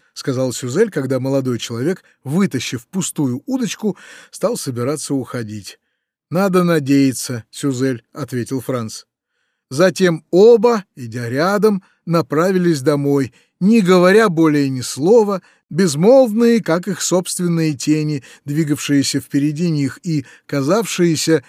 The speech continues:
необыкновенно длинными под косыми лучами заходящего солнца. Особенно длинна была тень Франца, такая же узкая и длинная, как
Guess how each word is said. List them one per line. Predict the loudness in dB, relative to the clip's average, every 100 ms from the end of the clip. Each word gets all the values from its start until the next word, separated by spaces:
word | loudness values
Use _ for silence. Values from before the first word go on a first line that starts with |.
| _ -2
необыкновенно | -2 -2 -2 0 2 2 0
длинными | -2 0 2 2 0 0
под | -4 -6
косыми | -6 -6 -2 -2
лучами | -2 -4 -4 -2 -2 -6 _ _
заходящего | -6 -6 -4 -2 -2 -2 -6 -6
солнца. | -6 -6 -8 -8 -10 -12 -14 _ _ _ _ _ _
Особенно | -2 0 2 4 2 2 -2
длинна | -2 2 2 4 2
была | 2 2 2
тень | 0 -2 -2
Франца, | -6 -2 0 0 -4 -8 -10 -10 _ _ _
такая | -12 2 4 4
же | 0 -4
узкая | -4 -4 -4 -4 -2
и | -2
длинная, | -2 0 2 2 2 -2 -6 _ -2
как | -2